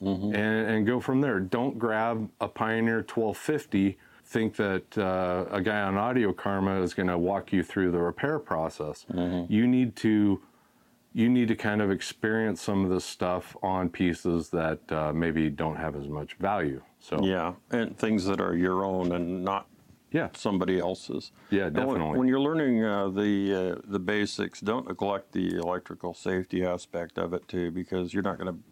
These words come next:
Speaker 1: help anybody if you get electrocuted or start something on fire or something like that.
Speaker 2: Yeah,
Speaker 1: So
Speaker 2: definitely. Great question. Uh, hopefully you, uh, do pursue it a little bit and, um, see if it's something that you wanna take seriously.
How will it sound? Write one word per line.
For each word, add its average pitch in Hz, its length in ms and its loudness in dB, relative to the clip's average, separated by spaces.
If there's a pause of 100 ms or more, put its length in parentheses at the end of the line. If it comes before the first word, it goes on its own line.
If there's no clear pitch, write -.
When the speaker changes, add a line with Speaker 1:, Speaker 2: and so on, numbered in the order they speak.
(360)
Speaker 1:
help 90 240 -4
anybody 87 480 0
if 87 160 -4
you 95 100 0
get 87 220 -2 (460)
electrocuted 95 720 0
or 85 260 0 (300)
start - 500 -8
something 98 200 -4
on 90 140 -2
fire 82 540 -2
or 80 80 -4
something - 260 -10
like 80 240 -6
that. 82 340 -4
Speaker 2:
Yeah, 82 100 -6
Speaker 1:
So 80 240 -6 (100)
Speaker 2:
definitely. 80 400 -6 (760)
Great 139 200 -2
question. 143 800 2
Uh, 117 360 0
hopefully 175 400 2
you, 139 320 6
uh, 113 220 0
do 120 220 2
pursue 131 440 0
it 131 80 2
a 131 40 4
little 131 220 2
bit 131 300 2 (480)
and, 101 480 2
um, 95 300 2
see 113 180 0
if 104 140 -2
it's 98 140 -2
something 104 420 0
that 92 200 0 (220)
you 101 80 0
wanna 101 140 0
take 107 180 -2
seriously. - 440 -2